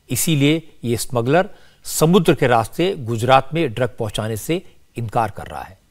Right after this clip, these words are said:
उसे लगता है कि जो भी drug लेकर भारत की समुद्री सीमा में दाखिल होता है, उसका पकड़ा जाना तय है। उसने तो drug मंगाने वाले से यह तक कह दिया कि वो फिलहाल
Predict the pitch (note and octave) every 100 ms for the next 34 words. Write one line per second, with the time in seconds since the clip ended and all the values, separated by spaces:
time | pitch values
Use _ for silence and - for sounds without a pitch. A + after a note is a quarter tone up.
0 | _ _ _ _ _ B2 B2+ A2 - C3+
1 | D3 G#2+ A#2+ F3 F3 A#2 B2 B2 A#2 C#3
2 | D3 - - _ B2 B2 C3+ - C3 -
3 | A#2 B2+ C#3 - B2+ A#2 G#2+ G2+ G2+ A2
4 | G2 B2 B2 D3 - - - _ C#3 -
5 | C3+ - - A2+ D3+ A#2+ A2 A#2 G#2+ -
6 | F#2 - - _ _ _ _ _ - -
7 | _ G3+ E3+ A3 - G#3 B2 F#3 F#3 E3
8 | D#3 F3 E3+ D3 E3 D3+ C#3+ C#3+ F3+ -
9 | C#3 C3 D#3+ F3+ E3+ D3+ - A#2+ C#3 F3+